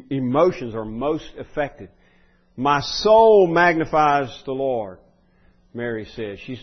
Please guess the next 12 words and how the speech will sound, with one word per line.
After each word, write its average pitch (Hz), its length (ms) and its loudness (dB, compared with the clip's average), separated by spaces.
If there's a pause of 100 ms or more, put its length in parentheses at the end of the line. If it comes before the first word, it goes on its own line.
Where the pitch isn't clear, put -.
(120)
she, 147 140 -14
that's, 139 300 -8
that's 160 220 -12
not 135 220 -10
just 123 220 -14
an 113 120 -12
empty 110 400 -16 (640)
chorus 113 360 -10 (100)
she's 98 240 -20
singing. 87 340 -20 (2000)
She's 127 300 -14
meaning 117 300 -10